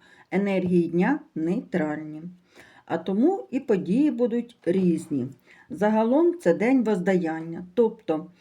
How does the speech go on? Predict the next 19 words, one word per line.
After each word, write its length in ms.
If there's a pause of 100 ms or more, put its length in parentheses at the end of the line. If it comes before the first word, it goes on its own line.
(160)
все, 220
що 220
ми 180
раніше 440
спричинили, 840
у 100
цей 200
день, 340
можливо, 460
будемо 680 (320)
платити 680
за 200
свої 380
вчинки. 680 (560)
У 100
кожного 520
може 320
бути 340
своє. 540